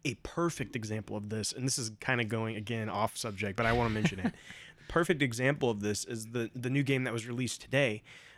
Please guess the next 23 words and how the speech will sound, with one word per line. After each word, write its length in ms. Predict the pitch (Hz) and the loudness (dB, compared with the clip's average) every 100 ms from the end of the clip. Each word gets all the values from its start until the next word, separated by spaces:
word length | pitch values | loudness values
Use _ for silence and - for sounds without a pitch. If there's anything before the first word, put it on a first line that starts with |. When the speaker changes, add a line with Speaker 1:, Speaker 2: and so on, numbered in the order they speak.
| - | -2
Speaker 1:
uh, 180 | 117 110 | 0 2
Baldur's 380 | 117 131 120 | 2 2 2
Gate 240 | - 120 95 | 0 -4 -4
three. 400 | - 135 101 - | -2 -2 -2 -6
Speaker 2:
Hmm. 140 | 127 123 | -6 2
Speaker 1:
Very, 320 | 139 165 165 | 6 8 6
very 220 | 151 156 | 4 2
popular, 720 | 151 143 - 143 139 135 135 | 4 2 2 0 2 2 2
um, 520 | 127 117 113 110 107 104 | 0 0 0 0 -2 2
R 100 | 131 | 2
P 160 | 139 | 2
G 200 | 117 120 120 | 0 0 0
that 80 | |
just 200 | 110 123 - | 0 -2 -2
came 160 | 123 | -2
out. 300 | 113 110 104 | 0 0 -2
People 200 | - 120 | -4 -2
have 240 | 117 110 104 | -2 -2 -4
been 160 | 110 | -4
really 140 | 104 98 | -2 -4
excited 320 | - 147 147 | -2 2 4
about 220 | 139 135 | 6 4
it. 140 | 135 | 2